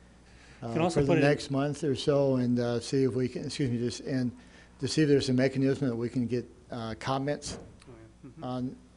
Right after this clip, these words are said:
Speaker 1: uh, you know, follow through that mechanism so it's easy for people to, uh, make a statement.
Speaker 2: You can also put it in multiple locations, like at the Water Quality Task Force, um, place and the planning board, wherever else you wanna do it,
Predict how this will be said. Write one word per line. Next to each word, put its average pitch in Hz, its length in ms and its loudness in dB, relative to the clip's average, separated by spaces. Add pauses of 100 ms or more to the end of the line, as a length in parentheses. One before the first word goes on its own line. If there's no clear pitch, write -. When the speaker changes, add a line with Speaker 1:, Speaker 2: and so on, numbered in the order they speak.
(280)
Speaker 1:
uh, 127 200 -6
you 120 120 -4
know, 117 180 -6 (220)
follow 123 220 0
through 135 180 -2
that 113 180 -2
mechanism 131 640 -4
so 120 160 -2
it's 107 120 -6
easy 120 200 0
for 113 160 -10
people 123 380 0
to, 113 340 -6
uh, 110 80 -8 (720)
make 123 180 -2
a 117 40 -6
statement. 135 440 -6
Speaker 2:
You - 760 -20
can 143 80 0
also 143 180 -2
put 160 160 0
it 139 60 4
in 120 100 2
multiple 127 440 0
locations, 117 520 -2
like 120 180 -4
at 113 80 -8
the 117 80 -8
Water 117 160 -2
Quality 113 300 -2
Task 127 340 -2
Force, - 440 -6 (160)
um, 117 360 -8 (380)
place 123 420 -2
and 110 160 -2
the 104 60 -8
planning 127 320 -2
board, 117 220 0
wherever 123 220 0
else 117 160 -4
you 123 60 -6
wanna 113 120 -6
do 120 100 -2
it, 120 80 -10